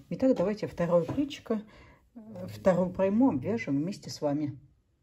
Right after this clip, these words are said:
Сейчас посчитала, девяносто шесть петель у меня получилось на обвязывание. Итак, вот наша пройма.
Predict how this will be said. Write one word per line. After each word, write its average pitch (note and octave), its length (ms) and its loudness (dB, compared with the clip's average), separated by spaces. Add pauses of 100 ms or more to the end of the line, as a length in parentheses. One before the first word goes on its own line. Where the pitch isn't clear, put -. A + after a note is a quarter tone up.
(200)
Сейчас - 380 2
посчитала, B3 440 4
девяносто G#3 400 0
шесть - 440 -4
петель D#3+ 320 -2
у - 20 2
меня D#3 180 2
получилось D3 600 -6
на E3+ 100 0
обвязывание. D3+ 840 -4 (1120)
Итак, - 420 -6 (1800)
вот A#3 180 -2
наша F3+ 280 0
пройма. D#3 520 0